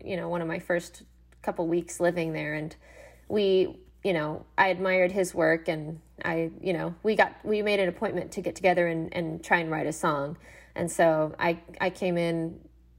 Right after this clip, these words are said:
with the idea for Remembering, 'cause I was feeling all, all that, that I just described, you know, missing my dad and knowing that he was going to disappear soon. And I wanted a way to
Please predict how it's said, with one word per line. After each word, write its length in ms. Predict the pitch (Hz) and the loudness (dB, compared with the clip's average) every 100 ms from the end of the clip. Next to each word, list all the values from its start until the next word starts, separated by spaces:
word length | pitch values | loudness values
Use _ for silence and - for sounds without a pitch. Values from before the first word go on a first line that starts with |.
| - | -8
with 200 | - 202 | -2 0
the 100 | 196 | 4
idea 400 | 156 156 170 165 | 2 2 4 4
for 320 | 165 - - 139 | 2 0 -2 0
Remembering, 600 | 175 170 160 165 147 147 | 0 0 0 0 -2 -4
'cause 160 | 180 170 | -4 -2
I 100 | 160 | 0
was 180 | 165 | -2
feeling 360 | - 180 170 160 | 0 0 2 0
all, 260 | 156 151 - | -4 -6 0
all 200 | 180 165 | 2 4
that, 260 | 160 151 - | 4 2 2
that 80 | |
I 100 | 175 | -4
just 240 | 170 170 - | -4 -6 -8
described, 640 | 170 - - 156 151 - - - - - - | -10 -6 -2 0 -2 -6 -20 -20 -20 -16 -2
you 100 | 185 | 0
know, 160 | 160 | 2
missing 340 | 160 180 185 175 | 2 2 2 0
my 140 | 160 | 0
dad 380 | 160 156 156 160 | 2 2 4 2
and 160 | 151 156 | 0 0
knowing 320 | 160 165 165 | 2 2 0
that 140 | 147 | -2
he 120 | 170 | -2
was 220 | 165 160 - | -2 -2 0
going 260 | 165 160 | 0 0
to 100 | 160 | -6
disappear 560 | 170 165 165 - 175 170 | -6 -6 -6 -4 0 0
soon. 440 | - 185 170 170 | 0 -4 -2 -2
And 180 | 156 156 - - - - - | -4 -6 -12 -20 -20 -16 -4
I 80 | 180 | 0
wanted 320 | 180 180 180 | 2 2 2
a 80 | 165 | 2
way 320 | 165 160 160 | 4 4 2
to 640 | 160 - 160 151 151 73 | 0 -2 -2 -2 -6 -8